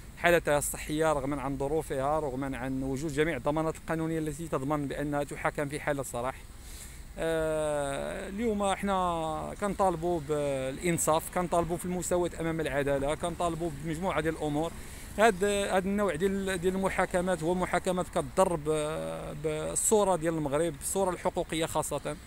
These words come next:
وبالجو كتضرب عرض الحائط الجهود الكبيرة اللي ضربوها، ضربها صاحب الجلالة الملك محمد السادس نصره الله وأيده في إعطاء المغر-، المرأة المغربية القيمة الحقيقية ديالها والرفع منها ومن الكرامة ديالها،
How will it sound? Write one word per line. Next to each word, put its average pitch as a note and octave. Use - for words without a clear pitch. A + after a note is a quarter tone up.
وبالجو F3
كتضرب E3+
عرض D#3
الحائط E3
الجهود D3
الكبيرة G3
اللي F3+
ضربوها، D#3+
ضربها D3+
صاحب D#3
الجلالة D3+
الملك D3
محمد D3
السادس C3+
نصره C3+
الله C3+
وأيده C#3
في E3
إعطاء D3
المغر-، D#3+
المرأة E3
المغربية D3+
القيمة E3+
الحقيقية D#3+
ديالها C3+
والرفع D#3
منها C3+
ومن D#3
الكرامة D3+
ديالها، C3